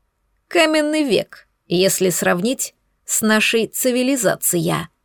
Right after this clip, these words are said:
Если вы все из себя такие крутые и развитые, цокнув языком, закатила глаза наверх, давая понять, где я их видела.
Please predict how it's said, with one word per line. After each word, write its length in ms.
Если 320
вы 100
все 240
из 80
себя 220
такие 300
крутые 440
и 180
развитые, 800
цокнув 440
языком, 400
закатила 440
глаза 320
наверх, 500
давая 320
понять, 460
где 280
я 200
их 120
видела. 460